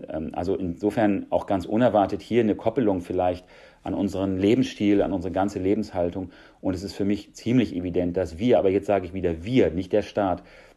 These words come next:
unseren Lebensstil werden ändern müssen. Und ich kann mir nicht vorstellen, dass wir das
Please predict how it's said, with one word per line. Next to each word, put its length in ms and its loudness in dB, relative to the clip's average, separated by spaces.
unseren 260 -2
Lebensstil 420 -2
werden 200 0
ändern 280 -4
müssen. 280 -4
Und 120 -10
ich 220 -18
kann 240 -2
mir 100 2
nicht 160 -2
vorstellen, 380 2
dass 180 -2
wir 60 -2
das 260 -2